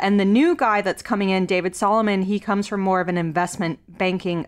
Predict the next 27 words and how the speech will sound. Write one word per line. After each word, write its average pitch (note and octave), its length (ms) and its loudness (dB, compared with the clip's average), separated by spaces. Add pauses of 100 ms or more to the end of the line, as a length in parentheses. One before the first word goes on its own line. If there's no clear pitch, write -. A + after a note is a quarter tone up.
(100)
background, E3 560 -2
and D#3 180 -6
that G3+ 320 -2
signals A#3 560 -2
where G#3+ 420 0
Goldman G3+ 520 0
kind G#3+ 440 -2
of G#3 120 -4
wants F#3 340 -2
to F#3 80 -6
go. C#3 400 -4 (300)
The F#3+ 80 -4
thinking A3+ 320 0
is G3 220 -2
that E3+ 200 0
trading, A3+ 720 0
at G3 100 -4
least G3 300 -6
in E3+ 100 -4
the E3+ 120 -2
old D#4+ 360 2
style, B3 580 2
is F3 220 -6
dead, A#3 480 2
and F3+ 320 -4
it's - 260 -10
time E4 540 2